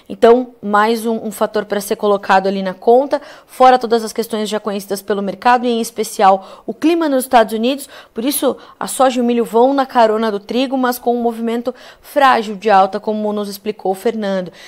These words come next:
né, porque há alguns fundamentos, alguns sinais de baixa de pressão pros preços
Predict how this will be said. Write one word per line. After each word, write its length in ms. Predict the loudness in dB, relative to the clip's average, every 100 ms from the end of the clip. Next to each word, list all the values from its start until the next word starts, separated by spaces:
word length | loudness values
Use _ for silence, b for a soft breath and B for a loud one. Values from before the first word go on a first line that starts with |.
| B
né, 80 | -6
porque 300 | -4 -4 2
há 240 | 4 4 0
alguns 340 | -2 -2 -6 -8
fundamentos, 460 | -6 -4 -2 -4
alguns 240 | -6 -8 -8
sinais 520 | -8 -4 -2 -2 -4
de 120 | -6
baixa 400 | -2 0 0 -4
de 100 | -12
pressão 420 | -8 -8 -6 -8
pros 220 | -6 -8
preços 400 | 0 2 2 0